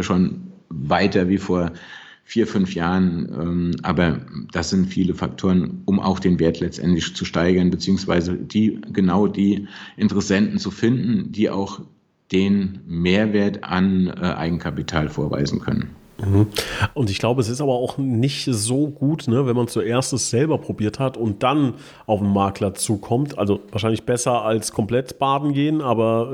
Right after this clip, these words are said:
Speaker 2: ähm, ich glaube, es ist auch eher schädlich, oder täusche ich mich da?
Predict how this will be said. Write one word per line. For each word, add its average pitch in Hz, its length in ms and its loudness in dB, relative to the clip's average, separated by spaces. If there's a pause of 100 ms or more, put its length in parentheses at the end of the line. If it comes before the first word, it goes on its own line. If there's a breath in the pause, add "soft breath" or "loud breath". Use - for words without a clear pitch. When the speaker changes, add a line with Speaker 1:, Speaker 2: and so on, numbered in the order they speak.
(140)
Speaker 2:
ähm, 117 320 -4
ich 127 140 -10
glaube, - 240 -2
es - 160 -4
ist - 100 -12
auch - 360 -2 (420)
eher 147 240 6
schädlich, 143 480 2
oder 135 160 2
täusche 98 240 0
ich - 60 -14
mich 101 120 -8
da? 98 140 -8